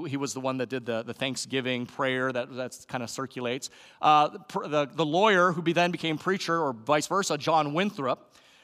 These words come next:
if you read their writings, the early colonial, uh, colonies, the settlers of the Americas were like, I mean, they were intense when it came to Christianity.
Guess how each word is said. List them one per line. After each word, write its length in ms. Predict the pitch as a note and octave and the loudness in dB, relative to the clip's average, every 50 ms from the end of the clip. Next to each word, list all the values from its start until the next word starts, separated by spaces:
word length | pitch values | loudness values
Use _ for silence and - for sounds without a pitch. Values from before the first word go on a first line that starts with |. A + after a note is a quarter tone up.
| _ _ _ _ _ _ _ _ _ _ _ _ | _ _ _ _ _ _ _ _ _ _ _ _
if 80 | - - | -2 0
you 140 | G#3+ B3 | 2 2
read 200 | A#3+ C4+ C#4 C4 | 4 4 4 6
their 200 | G3 A#3 A#3+ A3+ | 6 6 6 6
writings, 640 | F#3 F3+ F3+ F#3 G#3+ A3 F3+ C3+ A#2 B2 D3 - - D3 | 6 6 6 6 6 6 4 0 -2 -4 -6 -6 -4 -2
the 200 | D#3+ G3+ G#3 - | -2 -2 0 0
early 360 | F3+ G#3 A#3+ C4+ D4+ D#4+ B3 | 2 4 4 4 4 2 -2
colonial, 720 | - - A3 G#3 G3 G3 A3 A#3+ A#3+ G#3+ F3 D3 D3+ E3 | 0 0 2 4 4 4 4 4 2 2 2 0 0 0
uh, 100 | D#3 C#3 | -2 -4
colonies, 560 | - - D#3+ F#3 G3+ G#3 G3+ F3 C#3 B2+ A2 | -4 0 2 2 2 4 2 0 -2 -2 -2
the 60 | C3 | -2
settlers 420 | B2 - - F#3+ A#3 A#3+ A3 F#3 E3 | 0 0 2 2 2 0 -2 -2 -2
of 80 | D#3+ | -2
the 60 | C#3 | -2
Americas 560 | C#3 C3+ C#3+ D#3 F3+ G3 - C#3 A2+ A2 F#2+ G#2+ | 0 0 2 2 0 0 0 -2 -4 -4 -4 -4
were 340 | B2+ D#3 D3 C3 B2 B2+ - | -2 0 0 0 0 -2 -2
like, 300 | C#3 C3+ B2+ A#2+ - - _ _ _ _ _ _ _ _ _ _ _ _ | -2 -2 -2 -2 -4 -10 _ _ _ _ _ _ _ _ _ _ _ _
I 80 | D#3 D#3+ | 2 2
mean, 140 | F3 D#3+ C#3 | 2 2 4
they 120 | D#3+ A#3 | 4 4
were 140 | C#4+ G3 C#3+ | 4 2 0
intense 680 | A#2 A#2+ - - F#3+ B3 F3+ C3 - - - - - | -2 -2 2 2 4 4 4 2 0 -2 -2 -2 -2
when 100 | C#3 B2+ | -4 -4
it 60 | B2+ | -4
came 160 | - - D3+ | -4 -4 -4
to 100 | C#3 - | -4 -4
Christianity. 760 | - - D#3+ - - - C3 E3 F#3+ F#3+ E3+ D3 A#2 A2+ B2 | -4 -4 -4 -4 -4 -2 2 4 6 6 4 4 0 -6 -10